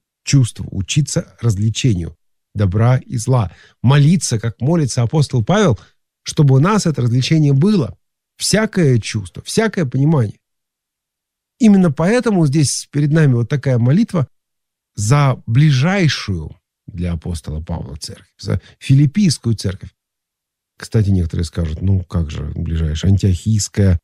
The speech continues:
э, церковь, также она направила апостола Павла». Да, направила, но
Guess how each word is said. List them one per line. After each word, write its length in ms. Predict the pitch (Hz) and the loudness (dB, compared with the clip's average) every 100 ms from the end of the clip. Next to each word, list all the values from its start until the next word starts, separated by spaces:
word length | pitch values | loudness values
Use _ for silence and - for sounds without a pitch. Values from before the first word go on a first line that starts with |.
| _ _ _ - | _ _ _ -2
э, 100 | 95 | -2
церковь, 500 | - 107 92 95 - | 2 0 0 -4 -4
также 380 | 110 110 98 92 | 0 0 0 -2
она 120 | 92 | 0
направила 580 | 98 - 113 117 104 98 | -2 0 2 4 2 0
апостола 400 | 92 98 - 98 | 0 -4 -4 -4
Павла». 320 | 98 92 92 _ _ - | -2 -2 -4 _ _ -2
Да, 140 | 123 | 2
направила, 520 | 110 - 127 101 92 85 _ - | 2 4 2 2 0 -4 _ -6
но 300 | 110 98 101 | -2 0 -2